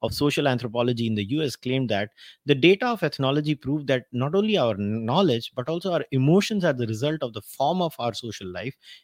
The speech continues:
and the history of the people to whom we belong.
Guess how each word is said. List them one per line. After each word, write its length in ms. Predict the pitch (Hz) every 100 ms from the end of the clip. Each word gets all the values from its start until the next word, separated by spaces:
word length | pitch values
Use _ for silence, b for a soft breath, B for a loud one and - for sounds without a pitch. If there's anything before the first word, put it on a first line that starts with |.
| B
and 120 | 127
the 40 | 117
history 480 | 165 - - 220 -
of 160 | 123
the 100 | 117
people 380 | - 131 - 143 - B B B -
to 100 | 208
whom 200 | 123 101
we 120 | 113
belong. 460 | 131 170 214 107